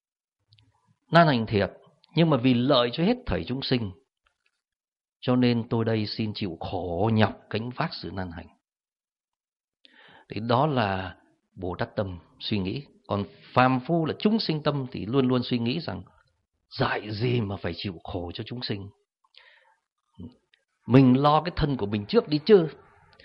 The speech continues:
Nhưng mà nếu mà chúng ta suy nghĩ như vậy, mà hàng cư sĩ cũng suy nghĩ như vậy, thì rằng là ai chịu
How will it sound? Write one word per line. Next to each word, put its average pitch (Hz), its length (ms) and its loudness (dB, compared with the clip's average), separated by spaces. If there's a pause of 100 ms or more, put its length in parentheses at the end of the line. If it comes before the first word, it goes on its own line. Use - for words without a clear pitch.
(260)
Nhưng 190 120 2
mà 208 60 6
nếu 262 280 6
mà 302 140 6
chúng 233 160 0
ta 202 120 2
suy 214 200 0
nghĩ 214 200 2
như 233 120 0
vậy, 151 220 -2
mà 151 100 -2
hàng 175 300 4
cư 214 120 2
sĩ 214 220 0
cũng 214 140 -4
suy 208 180 2
nghĩ 208 180 2
như 226 160 2
vậy, 139 240 -2 (1300)
thì 120 160 -2
rằng 117 200 -4
là 113 260 -2
ai 135 280 0
chịu 104 340 -4